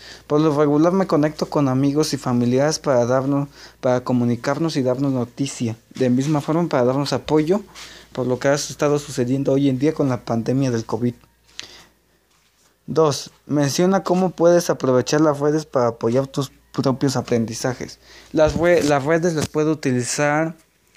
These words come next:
investigando o subiendo contenido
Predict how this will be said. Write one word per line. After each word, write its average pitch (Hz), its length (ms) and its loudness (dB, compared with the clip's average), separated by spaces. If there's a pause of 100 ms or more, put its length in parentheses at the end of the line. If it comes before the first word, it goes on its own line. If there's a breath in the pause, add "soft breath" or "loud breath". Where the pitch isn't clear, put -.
(180)
investigando 170 1500 0
o 127 140 -4
subiendo 143 560 0
contenido 170 800 0